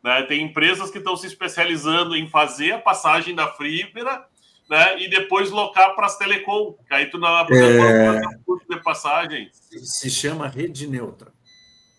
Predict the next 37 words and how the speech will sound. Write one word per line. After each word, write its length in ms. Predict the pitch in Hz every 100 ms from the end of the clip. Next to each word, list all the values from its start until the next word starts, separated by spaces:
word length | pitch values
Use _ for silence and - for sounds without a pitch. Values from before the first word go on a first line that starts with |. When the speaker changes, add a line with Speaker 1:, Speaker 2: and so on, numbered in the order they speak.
| _ _ _
Speaker 1:
Rede 300 | - 196 190
neutra, 460 | 190 147 127 127 127
é, 120 | 139
exatamente. 540 | 143 170 175 156 151 147
Eu 200 | 151 151
bem 100 | 180
que 60 |
tinha 120 | 175 196
um 80 |
termo, 360 | 165 175 196 170
eu 80 | 165
não 180 | 170 165
conseguia 280 | 156 175 185
me 80 |
lembrar. 600 | 175 156 147 147 135 127
É, 160 | 139 139 - - - 131 131
Speaker 2:
Rede 160 | 131 139
Speaker 1:
e 0 |
aí 60 | 120
Speaker 2:
neutra. 160 | 139 156
Speaker 1:
tem 100 | 175
os 160 | 180 165
locais 460 | 170 165 165 180
de, 320 | 175 170 160
de 120 | 147 143
rede 200 | 156 151
neutra 180 | 160
que 60 | 160
tem 160 | 156 196
Speaker 2:
É, 180 | 170
Speaker 1:
crescido 400 | 139 151 - 180
Speaker 2:
é, 20 | 185
Speaker 1:
bastante 260 | 156 143 -
Speaker 2:
isso, 400 | 175 170 202 165
Speaker 1:
esse 140 | 143
mercado, 440 | 123 - 120 110
né? 160 | 98 82